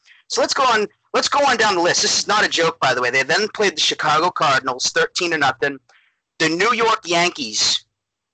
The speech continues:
week six, nineteen twenty-seven. They beat the New York Yankees thirteen to zero. <laughs>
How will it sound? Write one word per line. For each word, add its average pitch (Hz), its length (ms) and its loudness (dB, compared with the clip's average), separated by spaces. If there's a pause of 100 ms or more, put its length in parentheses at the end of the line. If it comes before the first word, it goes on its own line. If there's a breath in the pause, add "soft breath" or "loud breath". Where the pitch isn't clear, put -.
week 170 200 -4
six, - 420 -2
nineteen 160 380 -2
twenty-seven. 147 760 -2 (120)
They 147 320 -2
beat 196 300 -8
the 160 100 0
New 156 180 -4
York 175 440 0
Yankees 147 680 -4 (360)
thirteen 151 340 -2
to 127 80 -6
zero. 117 400 0 (760 soft breath)
<laughs> - 60 -18